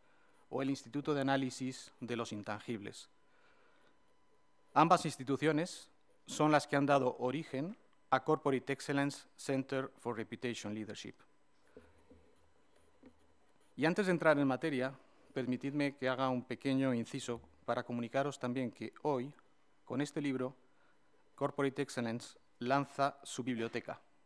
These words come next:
una biblioteca a la que llamamos Biblioteca Corporate Excellence,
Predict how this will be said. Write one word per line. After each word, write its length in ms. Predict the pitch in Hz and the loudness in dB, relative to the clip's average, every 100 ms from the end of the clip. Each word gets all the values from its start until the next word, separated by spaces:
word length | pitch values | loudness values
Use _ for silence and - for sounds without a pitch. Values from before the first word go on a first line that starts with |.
| _ - | _ -10
una 180 | 113 | -8
biblioteca 500 | 113 117 117 143 139 | -6 -4 -4 -4 0
a 20 | 139 | 0
la 80 | |
que 80 | 123 | 0
llamamos 400 | 117 120 123 117 | -2 0 0 -2
Biblioteca 560 | 107 104 180 139 120 110 | -6 -8 -6 -6 -4 -4
Corporate 480 | 123 120 110 107 107 | -4 -4 -6 -8 -12
Excellence, 540 | - 120 180 - - | -8 -6 -6 -8 -18